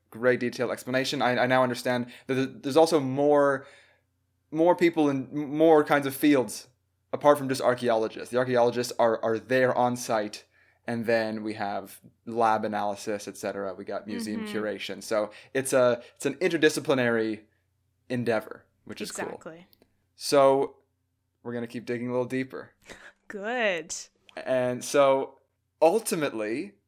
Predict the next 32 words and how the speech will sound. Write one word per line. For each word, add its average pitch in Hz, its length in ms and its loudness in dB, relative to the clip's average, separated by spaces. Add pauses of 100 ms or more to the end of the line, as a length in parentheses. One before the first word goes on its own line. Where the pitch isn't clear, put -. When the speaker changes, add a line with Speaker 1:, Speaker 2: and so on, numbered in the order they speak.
(280)
Speaker 1:
you 123 80 -16
can 131 100 -10
maybe 135 140 -4
tell 131 160 -2
me 127 60 0
a 120 40 -4
bit 120 140 2
about 113 280 0
what 110 220 -4
you've 117 240 -6
learned 113 240 -6
about 110 280 -6
in 110 140 -8
your 107 580 -6 (220)
literature 117 560 -4
research 104 420 -8
so 104 180 -4
far, 127 400 -2
or 117 160 -2
from 107 220 -10
what, 107 140 -8 (400)
what 117 200 -2
you've 110 140 -8
learned 101 380 -10 (120)
at 110 120 -14
this 107 120 -12
point. 123 460 -10 (560)
What 170 260 4
are 208 120 0
some 190 180 -6
of 165 160 -6
the 135 360 -6